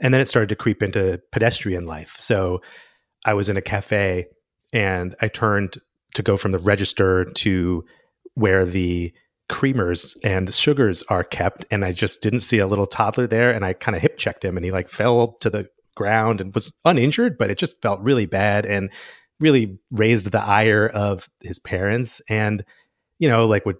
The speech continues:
kick a dog accidentally, and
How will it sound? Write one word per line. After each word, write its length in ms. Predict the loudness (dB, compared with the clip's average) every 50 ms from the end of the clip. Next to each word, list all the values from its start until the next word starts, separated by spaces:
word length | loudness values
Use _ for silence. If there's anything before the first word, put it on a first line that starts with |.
| _ -6
kick 140 | -6 -4 -4
a 60 | -4
dog 680 | -4 -2 0 2 4 4 4 4 2 0 -2 -8 -16 -20 _ _ -4
accidentally, 840 | -4 -4 -2 -2 0 0 0 0 0 -2 0 0 0 0 0 0 0
and 260 | -2 -4 -6 -10 -12